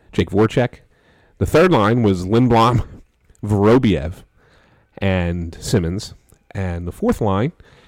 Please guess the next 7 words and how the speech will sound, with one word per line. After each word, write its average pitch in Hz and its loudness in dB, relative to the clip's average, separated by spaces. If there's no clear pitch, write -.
consisted 107 -2
of 87 -2
Raffl, 95 2
Weal, 104 2
and 92 -2
Dale 98 2
Weiss. - -6